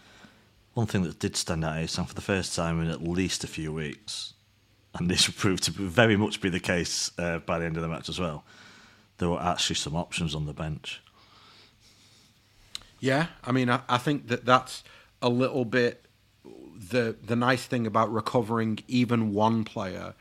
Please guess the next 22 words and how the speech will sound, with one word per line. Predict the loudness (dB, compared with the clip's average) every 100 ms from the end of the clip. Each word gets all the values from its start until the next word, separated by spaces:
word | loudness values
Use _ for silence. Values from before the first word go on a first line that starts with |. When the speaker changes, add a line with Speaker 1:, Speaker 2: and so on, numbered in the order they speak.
| -6
Speaker 1:
Mm. | 0 2
Speaker 2:
in | 2
Bernardo | 2 -2 -2 -4
Silva | -4 -4 -4 -4 -6 -10 -14 -18 -14
Speaker 1:
Yeah. | -6 0
Speaker 2:
and | 0 2
then | 2 4 2 -2 -6 -14 _ -4
going | 2 2 2 2
back | 0 -2 -6
to, | -6 -2 0 0 -2 -4 -8 _ _ _ _ _ _ _ -4
like, | -2 -2 -6 -16 -20 -8
more | -4 -2 0 0 0
of | -2 -2
a, | -2 -4 -8 -16 -6
more | -2 0 0 0
passes | 0 0 0 -4 -6 -6
formation | -4 0 2 0 -2 -4 -4 -4
and | -6
selection, | -6 -4 -6 -6 -6 -4 -4
like, | -6 -4
picking | -4 -2 -2 -2
players | -2 -2 -2 -4 -6 -10